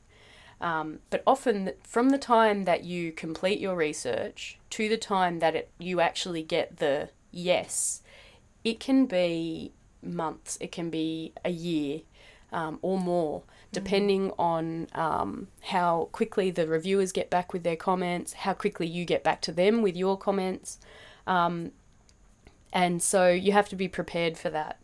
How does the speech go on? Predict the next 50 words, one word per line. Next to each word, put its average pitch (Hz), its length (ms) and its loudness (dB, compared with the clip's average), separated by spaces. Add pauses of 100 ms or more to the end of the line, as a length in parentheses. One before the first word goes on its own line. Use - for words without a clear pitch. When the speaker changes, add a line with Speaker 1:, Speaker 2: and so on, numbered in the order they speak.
Speaker 1:
So 170 300 0
I'm, 180 200 2
b-, 180 180 -8
I'm 185 160 -2
going 170 280 -2
through 170 200 -6
that 160 140 2
with 165 100 -4
a 165 40 -4
few 170 200 -6
papers 160 380 -4
at 160 120 -4
the 160 60 -8
moment, 214 440 -2 (480)
um, 160 460 0 (220)
which 233 220 -2
is 190 120 -4
fine. 202 320 4
It's - 140 -4
all 180 100 -2
part 175 260 2
of 202 80 -2
it, 269 200 -2
but - 220 6 (360)
rejection 196 540 2
becomes 175 400 -2
part 170 260 4
of 165 80 -6
your 165 120 -2
day 160 220 4
job. 214 320 2
You 175 120 -2
have 165 280 0
to 202 80 -2
be 180 160 -2
able 165 300 0
to 175 340 -4
Speaker 2:
Yeah. - 60 -4
Speaker 1:
accept - 500 -2
that 156 160 2
rejection 160 800 -4
on 170 140 -4
a 156 40 -6
fairly 160 380 0
regular 156 360 -4
basis. - 600 -6 (800)
And 185 160 -2
it's - 140 -6
not 190 180 -4
personal, 226 640 2